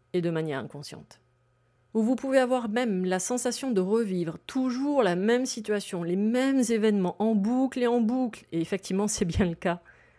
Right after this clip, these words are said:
Tant que vous ne comprenez pas la leçon que vous expérimentez, l'histoire se répète. Chaque blessure peut appartenir à une boucle, une histoire spécifique, et revenir de nouveau, avec de nouveaux aspects, de nouveaux personnages,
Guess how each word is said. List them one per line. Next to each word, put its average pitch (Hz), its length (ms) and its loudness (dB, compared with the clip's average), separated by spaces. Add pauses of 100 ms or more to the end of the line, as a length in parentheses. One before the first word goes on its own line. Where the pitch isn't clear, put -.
(120)
Tant 220 160 4
que 202 40 2
vous 202 120 4
ne 190 100 2
comprenez 240 600 2
pas 220 160 2
la 202 120 2
leçon 180 400 -4
que 160 120 -6
vous 143 260 -6
expérimentez, 170 760 -4 (460)
l'histoire 143 400 -8
se - 120 -10
répète. - 560 -12 (560)
Chaque 220 280 0
blessure 175 680 -4
peut 170 240 -8
appartenir 190 640 -2
à 156 80 -4
une 151 120 -6
boucle, 156 460 -10
une 180 220 -2
histoire 220 340 -6
spécifique, - 800 -10 (400)
et 202 300 2
revenir 220 720 2
de 202 140 2
nouveau, 185 380 2 (440)
avec 240 280 2
de 233 100 0
nouveaux 220 320 0
aspects, 208 280 -2
de 180 220 0
nouveaux 254 240 2
personnages, 208 600 -4